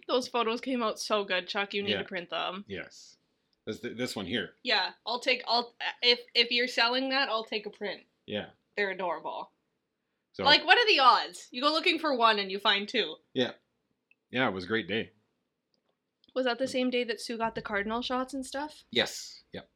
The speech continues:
Speaker 1: That was a good shoot day for you guys.
Speaker 2: Yeah.
Speaker 1: And you have a, is your, uh, shipment still in Tennessee?
Speaker 2: Oh, fuck yeah. So,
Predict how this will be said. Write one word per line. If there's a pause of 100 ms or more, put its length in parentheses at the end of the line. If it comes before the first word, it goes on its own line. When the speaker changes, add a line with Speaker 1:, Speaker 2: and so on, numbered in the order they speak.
(120)
Speaker 1:
That
was
a
good
shoot
day
for
you
guys. (240)
Speaker 2:
Yeah. (720)
Speaker 1:
And
you
have
a, (1000)
is
your,
uh, (600)
shipment
still
in
Tennessee? (360)
Speaker 2:
Oh,
fuck (100)
yeah. (920)
So,